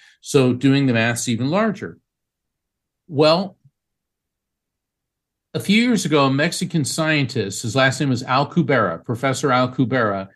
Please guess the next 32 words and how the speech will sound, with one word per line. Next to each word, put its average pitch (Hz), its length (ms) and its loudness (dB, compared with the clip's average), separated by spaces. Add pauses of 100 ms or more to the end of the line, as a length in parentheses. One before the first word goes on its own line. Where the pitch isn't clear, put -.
(360)
developed 156 560 2
and 131 100 -2
introduced 135 540 -2
what 131 80 -2
he 123 60 -2
called 120 260 -2
the 117 180 -4
Alcubera 131 800 0
metric. 120 540 -6 (320)
And 127 100 0
he 127 80 0
said 185 300 2
that 143 260 2
if 131 220 0
a 131 140 -2
spacecraft 139 1000 -2 (280)
could 131 140 0
have 147 500 -2
an 135 180 -2
energy 160 520 -2
field 127 460 0
generated 151 760 -2
around 139 500 -2
it 120 180 -2
of 123 180 -6
sufficient 190 800 0
magnitude, 123 920 -2 (320)
it 147 140 2
would 143 160 -4
cause 156 480 0
a 135 200 0
fold 131 880 -2